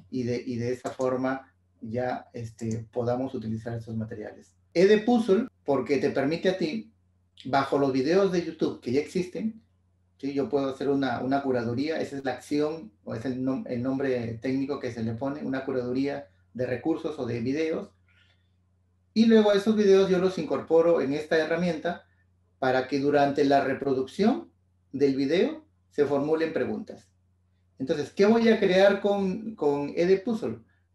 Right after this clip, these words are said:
Voy a crear videos interactivos. ¿Para qué me sirven a mí como profesor? Para que esos videos yo los pueda dejar en el, en el aula virtual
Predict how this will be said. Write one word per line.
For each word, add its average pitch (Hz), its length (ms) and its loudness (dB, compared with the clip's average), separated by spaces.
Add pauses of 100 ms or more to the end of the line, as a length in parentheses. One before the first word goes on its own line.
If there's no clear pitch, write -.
(160)
Voy 151 280 2
a 180 120 2
crear 170 480 0 (480)
videos 156 600 4
interactivos. 117 720 -4 (680)
¿Para 143 200 6
qué 202 120 4
me 214 120 4
sirven 202 280 2
a 185 80 0
mí 196 120 0
como 196 220 -2
profesor? 180 540 -2 (460)
Para 127 260 2
que 156 100 -4
esos - 180 -4
videos 165 480 0
yo 131 120 -4
los 127 100 0
pueda 135 320 0
dejar 123 560 -4
en 120 140 -4
el, 110 180 -4
en 113 160 -6
el 117 80 -4
aula 156 200 2
virtual 180 460 0